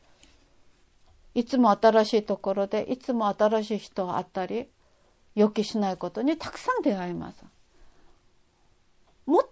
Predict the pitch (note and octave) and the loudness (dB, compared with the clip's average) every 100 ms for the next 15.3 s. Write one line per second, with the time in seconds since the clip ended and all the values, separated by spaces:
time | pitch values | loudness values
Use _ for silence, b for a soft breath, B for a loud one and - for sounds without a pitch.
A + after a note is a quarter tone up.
0 | E5+ A#4 C4+ C#4 D4+ D4+ D4 C#4 G#3 G3 | 10 12 8 10 8 8 6 6 2 0
1 | F#3+ F#3 E3+ E3 F3 F3+ F#3 F#3 F3+ F3+ | 0 -2 -2 -4 -2 0 0 0 0 0
2 | F3+ F3 F3 G#3 F#3+ F3+ - F3+ - - | 0 -2 -4 -6 -6 -6 -6 -8 -10 -8
3 | G3+ F3 E3 - F3+ F3+ F#3 F3 - F#3+ | -6 -6 -8 0 0 0 -4 -4 -8 -2
4 | F3+ E3 F3 - F3+ F3+ - - B B | 0 0 -4 -10 -10 -10 -14 -20 B B
5 | B B - - - B3 G#3 F#3+ F#3+ F3+ | B B -20 -14 -4 -2 -2 -4 -8 -8
6 | F#3+ F#3+ - G3 G3 G3 G3 F#3+ - F#3+ | -2 -2 0 -2 0 -4 -2 -6 -4 -4
7 | F#3+ G3 G#3 G3+ G3 E3+ - - - - | -4 0 0 0 -6 -6 -6 -6 -12 -10
8 | A#4 G#4 B3+ B3 C#4+ D4 C4 - B3+ B3+ | 2 10 10 10 2 4 2 2 2 4
9 | B3 A#3 A#3 A#3 C4 C4+ B B - E4 | 4 2 2 4 4 4 B B -8 4
10 | A4+ F4+ B3+ C#4 B3 A3 G#3+ C#4+ C#4+ D4 | 4 4 4 4 4 2 2 0 2 2
11 | C4+ A#3+ A3 F#3+ G3 C#4+ C#4 F#3 b b | 2 0 -4 -4 -2 2 2 0 b b
12 | - - - G#4 D4+ B3+ B3+ A#3 D4+ B3+ | -20 -20 0 6 8 8 8 8 10 8
13 | B3 B3+ A#3 A3+ A3 G#3 G#3+ G#3+ G#3+ G#3+ | 8 4 4 4 2 0 0 0 2 2
14 | G#3 G3 G3 G3+ G3 G3+ G3+ G3+ G3+ G3+ | 4 2 2 0 0 -2 0 2 0 0
15 | G3 F#3 | -4 -2